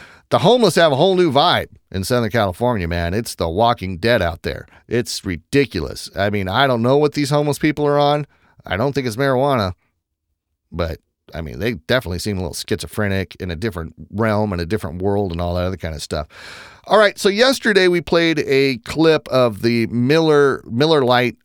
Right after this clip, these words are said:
um, commercial, which I was saying was being sarcastic. It seems like it's getting a lot of media attention today about, uh, you know, a lot of right-wing media is calling Miller Lite going woke. Uh, but an interesting thing happened,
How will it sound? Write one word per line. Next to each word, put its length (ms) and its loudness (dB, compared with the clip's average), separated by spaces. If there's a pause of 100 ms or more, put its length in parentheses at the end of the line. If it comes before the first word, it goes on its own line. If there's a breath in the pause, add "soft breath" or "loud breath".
um, 640 -2
commercial, 680 -2 (1200)
which 240 0
I 160 4
was 180 -2
saying 220 0
was 100 -2
being 160 -2
sarcastic. 640 -2
It 80 -6
seems 180 -4
like 120 0
it's 120 -4
getting 160 -6
a 60 -4
lot 140 0
of 80 -4
media 260 -4
attention 340 -6
today 360 -4 (320 loud breath)
about, 600 -2
uh, 300 -6
you 80 -8
know, 80 -4
a 20 -4
lot 220 2
of 180 -4
right-wing 640 -2
media 280 -2
is 100 -4
calling 240 -2
Miller 220 -2
Lite 180 -2
going 300 -4
woke. 320 -2 (420 loud breath)
Uh, 220 2
but 120 0
an 60 2
interesting 480 2
thing 160 0
happened, 560 0